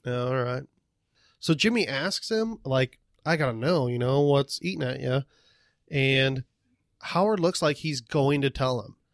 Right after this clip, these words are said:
but then remembers what Kim said to him. That's why I think he stopped. He's like, "I shouldn't do this to Jimmy and tell him, like, all this shit that's bothering me," 'cause I'm assuming he's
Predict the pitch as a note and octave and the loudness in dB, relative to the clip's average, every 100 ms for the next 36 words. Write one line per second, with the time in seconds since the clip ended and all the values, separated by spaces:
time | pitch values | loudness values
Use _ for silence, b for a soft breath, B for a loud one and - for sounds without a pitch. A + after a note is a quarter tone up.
0 | _ _ B2+ - - D#3+ F#3 E3+ D#3+ C#3+ | _ _ -10 -4 4 4 6 2 2 4
1 | D3 D#3+ D#3+ B2 A2+ A#2+ - - _ _ | 4 4 2 -2 -6 -10 -12 -12 _ _
2 | _ _ _ - C3 - - G3+ A#3+ G3+ | _ _ _ -2 -2 -2 0 6 6 4
3 | B2 G#2+ - - C#3 A#2+ C3 A#2+ A2+ A#2 | 0 -8 -10 -2 -2 -2 -4 -6 -8 -14
4 | - _ _ _ - F3+ A3+ G#3+ F3+ D#3 | -20 _ _ _ 2 4 4 4 4 2
5 | D3+ B2+ - E3 D#3+ A2+ - - _ _ | -4 -4 0 2 2 0 -12 -20 _ _
6 | _ _ - C3 B2 B2+ A#2+ _ _ _ | _ _ -8 -4 0 0 0 _ _ _
7 | _ - A#2 A#2 C#3 A#2+ A2+ E3 F3 A#2+ | _ -4 -2 0 0 -2 -2 0 0 0
8 | - B2 A#2 A#2+ A#2+ A#2+ B2 - _ _ | -4 -4 -2 -2 -2 -4 -6 -12 _ _
9 | B2+ A#2+ - E3 D#3+ B2+ B2 A#2+ B2 _ | -10 -6 0 2 2 0 0 -2 -4 _
10 | _ - B2+ B2 A#2+ A2+ - - B2+ A#2+ | _ -10 -4 -2 -2 -4 -2 -2 -2 -6
11 | - C#3 D#3+ D3 A#2+ A#2+ A#2+ B2+ - C3+ | -2 0 0 0 -2 -4 -4 -6 -4 -2
12 | C3 B2+ - C3+ C3+ D3 D#3 D#3 C#3+ B2+ | -2 -2 0 2 4 2 2 -2 -6 -8
13 | B2+ C3+ | -8 -8